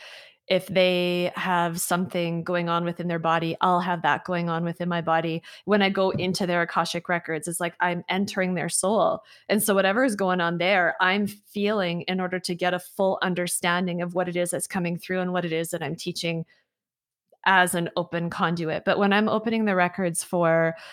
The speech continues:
um, the podcast that I host, and I'm just sharing, um, a monthly lesson, I'm opening for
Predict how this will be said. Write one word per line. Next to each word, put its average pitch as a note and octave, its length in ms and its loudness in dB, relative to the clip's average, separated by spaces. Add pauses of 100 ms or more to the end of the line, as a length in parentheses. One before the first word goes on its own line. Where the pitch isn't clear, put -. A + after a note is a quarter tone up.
(360)
um, E3 680 4
the F3+ 100 0
podcast A3 760 2
that A3 180 4
I G#3+ 360 2
host, A3+ 480 -2
and F3+ 140 -2
I'm E3+ 140 0
just E3+ 200 -4
sharing, E3+ 600 0 (520)
um, D#3+ 540 2 (840)
a F#3+ 60 4
monthly F#3 460 2
lesson, C4+ 560 0 (280)
I'm G3 200 2
opening G3 420 0
for F3 480 0